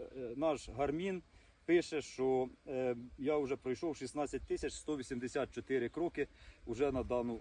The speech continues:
хвилину. Я думаю, що сьогодні план в двадцять п'ять тисяч кроків буде виконаний, а з урахуванням того, що, е, це ще йде в навантаженні, по-, повноцінна тре-, е, повноцінне тренування в польових умовах нам забезпечено.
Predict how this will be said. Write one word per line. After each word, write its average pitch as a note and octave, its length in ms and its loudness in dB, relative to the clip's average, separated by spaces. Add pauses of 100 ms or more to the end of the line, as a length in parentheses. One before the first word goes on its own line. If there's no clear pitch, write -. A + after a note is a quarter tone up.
(120)
хвилину. F2+ 280 -2
Я G3+ 100 2
думаю, E3 300 0
що D3 120 -6
сьогодні C#3 460 -2 (560)
план C#3+ 280 4
в G#2+ 60 -6
двадцять C3 360 0
п'ять B2+ 200 -2
тисяч A#2+ 380 -4
кроків B2+ 320 0
буде C3+ 200 2
виконаний, G#3 460 2
а - 160 4
з D4+ 60 0
урахуванням F4 500 2
того, F3 260 6
що, D#3+ 240 6 (640)
е, C3+ 540 6 (220)
це F#3 160 4
ще E3 180 2
йде D#3+ 260 4
в C3 60 2 (100)
навантаженні, F#3+ 760 4 (440)
по-, - 140 2 (280)
повноцінна E3 540 2
тре-, D#3 240 2
е, C#3+ 300 8
повноцінне D#3 560 2
тренування D3 580 2
в A#2 100 -4
польових C3+ 380 2
умовах D#3 360 0
нам B2+ 180 4
забезпечено. F#2 600 -4